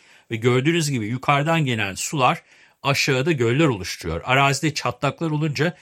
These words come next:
biz de araziyi hiçbir şekilde kullanamıyoruz." dedi. Artvin'in Şavşat ilçesinde bin dokuz yüz seksen beş yılında koruma altına alınan Sahara Milli Parkı'nda bulunan Karagöl bölgesinde yapılan ağaç kesimi nedeniyle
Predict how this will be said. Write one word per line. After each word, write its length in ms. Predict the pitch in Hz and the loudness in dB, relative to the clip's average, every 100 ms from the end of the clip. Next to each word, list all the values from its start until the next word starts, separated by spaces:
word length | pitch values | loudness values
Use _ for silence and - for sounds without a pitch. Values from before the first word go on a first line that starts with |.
| - _ - | -20 _ -4
biz 180 | 165 135 | -2 2
de 100 | 117 | 0
araziyi 640 | 131 131 131 127 143 175 | 0 0 0 -2 0 0
hiçbir 300 | 151 196 - | 0 -4 -4
şekilde 420 | 123 123 - 160 - | -2 -2 -2 -2 -2
kullanamıyoruz." 800 | 127 123 135 123 85 78 78 | -4 0 0 0 -2 -4 -6
dedi. 340 | 82 80 165 - _ _ _ _ _ | -8 -2 -2 -4 _ _ _ _ _
Artvin'in 480 | 127 135 - 110 104 | 0 0 -2 -2 -2
Şavşat 500 | - 131 123 117 - | -2 -2 0 -4 -4
ilçesinde 580 | 98 - 98 - 151 123 | -8 -6 -6 -2 -2 -2
bin 120 | 120 | -2
dokuz 200 | 123 127 | -2 -2
yüz 100 | 113 | -4
seksen 480 | - 107 - 123 135 | -4 -2 -2 0 0
beş 240 | 156 - | 0 0
yılında 440 | 113 95 104 165 - - - _ - | -4 -4 0 0 0 -16 -20 _ -8
koruma 420 | 120 117 156 139 | -4 -2 2 2
altına 300 | 98 - 101 | 2 -4 -6
alınan 400 | 110 104 165 175 | -4 0 0 0
Sahara 540 | - 117 131 160 123 | -4 -2 4 4 4
Milli 340 | 107 107 147 147 | 0 0 -2 2
Parkı'nda 480 | 107 95 98 95 | 0 0 -4 -6
bulunan 320 | 104 120 101 92 | -2 -2 -2 -4
Karagöl 540 | - 123 180 120 92 | -2 0 4 2 2
bölgesinde 440 | 90 85 85 98 | -4 -4 -6 -4
yapılan 320 | 104 - 104 - | -6 -2 -4 -4
ağaç 280 | 113 143 - | 0 0 0
kesimi 360 | 110 - 98 | -4 -4 -4
nedeniyle 480 | 90 87 80 92 165 | -4 -4 -4 -2 -2